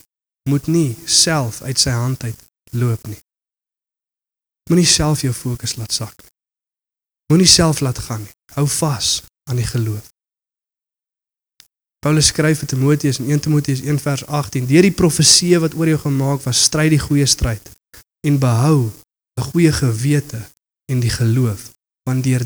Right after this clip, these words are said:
dit te verlaat, het baie skipbreek gelei in hulle geloof."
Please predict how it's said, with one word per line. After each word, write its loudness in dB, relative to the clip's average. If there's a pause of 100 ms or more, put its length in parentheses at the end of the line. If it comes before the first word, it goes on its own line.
dit 2
te 0
verlaat, -2 (380)
het -6
baie 0
skipbreek 0
gelei -4
in -8
hulle -8
geloof." -12